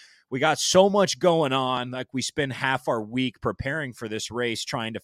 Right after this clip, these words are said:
figure out what the damn schedule is and what the, what the itinerary is during the All-Star race. So it, it does feel good to be at, at, at back to a, a normal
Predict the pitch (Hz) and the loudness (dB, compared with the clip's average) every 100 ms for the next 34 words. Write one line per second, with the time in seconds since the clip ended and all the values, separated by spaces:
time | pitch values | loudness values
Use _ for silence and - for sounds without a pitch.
0 | - 117 110 104 98 107 - 92 87 104 | -6 -6 -4 -4 -4 -8 -10 -14 -8 -6
1 | 98 87 - 147 123 98 87 90 95 92 | -6 -10 -6 -6 -4 -8 -8 -8 -10 -10
2 | 101 - 98 90 _ _ 127 131 120 113 | -10 -8 -10 -10 _ _ -6 -2 2 0
3 | - - 151 113 104 101 95 98 - 101 | 0 -4 -2 0 0 0 -2 -4 -4 -6
4 | 90 101 127 - 92 85 90 - - 95 | -2 0 0 -2 -4 -4 -8 -10 -10 -10
5 | 90 _ _ _ - 147 127 135 165 175 | -12 _ _ _ -2 -2 0 2 6 6
6 | - 214 175 127 147 143 135 131 - _ | 6 4 4 4 4 4 2 -6 -20 _
7 | - 135 101 127 127 127 117 117 110 113 | -4 -4 -2 -2 0 0 0 -4 -2 -6
8 | 110 110 - - 120 127 - - 127 113 | -4 -8 -6 2 6 6 2 -4 -2 0
9 | 107 95 101 104 120 120 131 131 127 117 | -2 -4 -6 -6 -4 -2 -2 0 0 0
10 | 110 | -4